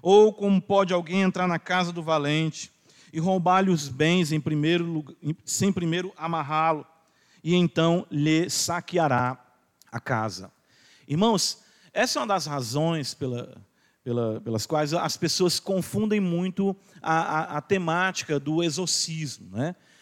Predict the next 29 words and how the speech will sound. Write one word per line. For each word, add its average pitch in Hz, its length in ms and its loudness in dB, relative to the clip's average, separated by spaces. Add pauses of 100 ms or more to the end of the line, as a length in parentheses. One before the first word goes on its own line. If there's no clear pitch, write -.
As - 140 -4
pessoas 226 360 4
não 233 160 0
compreendem 180 880 0 (260)
que 170 300 2 (140)
o 165 100 -6
fato 233 460 0
de 180 120 -8
Cristo 214 600 -4
vir 185 240 -2
ao 185 120 4
mundo, 139 520 -4 (580)
o 151 100 0
fato 226 400 2
do 202 120 -4
Senhor 196 460 2
pisar 175 600 0
na 139 140 -4
terra, 139 460 -4 (400)
trazia 214 600 2
em 196 120 0
si, 175 440 -2
como 175 220 -6
nós 180 220 2
sabemos, 160 560 -2
o 233 140 0
fim 233 500 -6 (120)
desta 208 540 0
era. 175 460 4